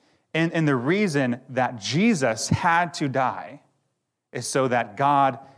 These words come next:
could dwell, not necessarily with us, but in us. In, the Holy Spirit in us.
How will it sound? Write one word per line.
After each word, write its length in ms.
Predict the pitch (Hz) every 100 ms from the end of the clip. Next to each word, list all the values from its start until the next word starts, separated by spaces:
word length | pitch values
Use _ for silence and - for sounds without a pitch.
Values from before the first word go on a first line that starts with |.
| _
could 180 | - 110
dwell, 720 | 117 107 131 139 139 139 - - _ _ _ _ -
not 520 | 208 214 143 - 139
necessarily 560 | 151 165 165 156 170 131
with 360 | 113 185 208
us, 160 | 147 135
but 300 | 110 127 -
in 380 | - 185 180 147 127
us. 580 | 117 95 - - - - _ _ _ _ _ _ _ _ _ -
In, 260 | 151 165 151
the 100 | 151
Holy 260 | 147 190 185
Spirit 380 | - 165 156 151
in 260 | 170 175 151
us. 400 | 131 98 92 -